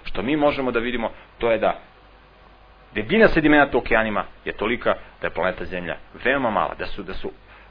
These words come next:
da su okeanski baseni veoma mali. Dakle, to je još jedan od argumenta. Dalje, u okeanima se dešava jedan proces, a to je da se natrijum unosi u okeane, on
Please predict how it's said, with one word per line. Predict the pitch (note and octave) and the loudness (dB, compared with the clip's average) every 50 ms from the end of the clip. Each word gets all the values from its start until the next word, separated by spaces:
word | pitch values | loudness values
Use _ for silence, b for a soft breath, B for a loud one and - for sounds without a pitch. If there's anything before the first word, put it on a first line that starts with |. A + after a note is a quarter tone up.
| b - - | b -20 -18
da | - - | -16 -12
su | - - | -12 -10
okeanski | - - D#3 D3+ D3 - - C3+ | -4 0 0 0 0 0 -2 -2
baseni | G#2+ G#2+ G2+ - A2 G#2 G2+ F#2 | -2 -2 -2 -2 -2 -4 -4 -4
veoma | E2 E2+ D#2+ D2+ D2+ - | -4 -4 -4 -4 -6 -10
mali. | - - - - - - - - - - - - - - - - - - - - | -14 -14 -16 -16 -18 -20 -20 -20 -20 -20 -20 -20 -20 -20 -20 -20 -20 -20 -20 -18
Dakle, | - - - - | -18 -16 -12 -6
to | - | -2
je | G2+ A#2+ | 2 4
još | C#3+ C#3 - | 4 4 4
jedan | C3+ A#2+ G#2 | 2 0 0
od | F#2 F2 | 0 -2
argumenta. | E2+ E2+ D#2+ - - - - - - - - - - - - - - - - - - - - - - - - - | -6 -8 -10 -12 -12 -14 -16 -16 -20 -20 -20 -20 -20 -20 -20 -20 -20 -20 -20 -20 -20 -20 -20 -20 -20 -20 -6 4
Dalje, | A#2+ B2+ A#2 G2+ - - B B B B B B B B | 6 6 6 6 2 -8 B B B B B B B B
u | - | 0
okeanima | - - G#3+ A#3+ C#4 C#4+ B3 | 6 6 8 8 8 8 6
se | - G3 | 6 4
dešava | D#3 F#3+ A3 - - A#3 F#3+ | 4 4 4 6 6 8 8
jedan | F#3+ G#3 G#3+ F#3+ | 10 10 8 6
proces, | - - D#3 D#3+ D#3 - A#3 A3+ - - - - - - - - - - - - - - - - - - - - - - - - - - - - | 6 6 6 6 6 4 0 0 0 -8 -12 -20 -20 -20 -20 -20 -20 -20 -20 -20 -20 -20 -20 -20 -20 -20 -20 -20 -20 -20 -20 -20 -20 -12 -4 -2
a | - - | -2 0
to | - - A3 A3+ | 6 8 8 10
je | A3+ | 10
da | - F3+ | 8 6
se | - - E3+ D3 A2 - - - - - - - - - - - - - | 6 8 8 8 8 6 2 -14 -20 -20 -20 -20 -20 -20 -20 -20 -10 -4
natrijum | A2 C3 D#3 F3 F#3+ - - A3 B3 C4 C4 A3+ F3+ - - - - _ _ - | 4 6 6 6 6 4 2 0 0 0 0 -2 -4 -10 -18 -20 -20 _ _ 0
unosi | A3+ A#3+ A#3 G#3+ - - - F3+ E3 D#3+ - - - - - - - - - | 2 4 6 4 4 2 0 -2 -2 -4 -6 -16 -20 -20 -20 -20 -20 -8 0
u | B2 B2+ | 2 2
okeane, | C3 C3 - - C3 C#3 D3+ F3+ G#3+ A3+ G#3+ - - - | 2 4 4 4 6 6 6 4 2 0 -2 -6 -2 2
on | D3 D#3+ D3+ | 4 4 4